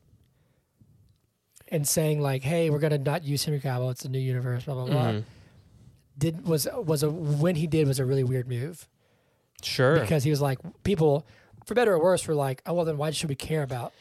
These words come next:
Speaker 1: Shazam two or The Flash or Black Adam?" Um, now,
Speaker 2: You know what would work in
Speaker 1: I
Speaker 2: his
Speaker 1: would say
Speaker 2: favor?
Speaker 1: What?
Speaker 2: To just shut up,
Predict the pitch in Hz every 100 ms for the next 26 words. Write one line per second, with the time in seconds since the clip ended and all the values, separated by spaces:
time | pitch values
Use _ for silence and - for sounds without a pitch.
0 | - 151 135 131 120 135 123 120 151 175
1 | - 135 120 156 180 185 - - - -
2 | _ - _ _ 160 147 139 131 123 -
3 | _ _ _ _ _ _ _ _ - 208
4 | 151 113 - - 175 202 254 202 156 160
5 | 196 196 139 - - 175 180 - - -
6 | - 170 139 - - 151 160 147 - 165
7 | 151 143